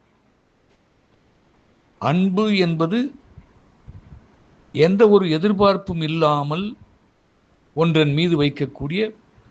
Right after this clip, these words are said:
அந்த அன்பு, எதிர்பார்ப்பு இல்லாத போது அது பேரன்பாக மாறுகிறது.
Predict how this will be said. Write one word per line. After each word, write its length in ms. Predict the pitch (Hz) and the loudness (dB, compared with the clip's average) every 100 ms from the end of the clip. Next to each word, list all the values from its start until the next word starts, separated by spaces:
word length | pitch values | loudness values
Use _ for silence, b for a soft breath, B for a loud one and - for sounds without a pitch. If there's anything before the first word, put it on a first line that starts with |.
| _ _ _ | _ _ _
அந்த 240 | 139 143 | 0 2
அன்பு, 440 | 135 160 143 120 156 | 2 2 0 0 0
எதிர்பார்ப்பு 580 | 147 190 185 196 185 | 0 4 4 2 0
இல்லாத 400 | 175 160 160 156 | -2 4 4 4
போது 240 | 143 175 190 | -2 -2 -4
அது 140 | 135 117 | -4 -4
பேரன்பாக 600 | 175 202 185 160 147 196 | -2 0 0 0 0 -2
மாறுகிறது. 540 | 175 117 98 87 87 | -8 -10 -12 -20 -20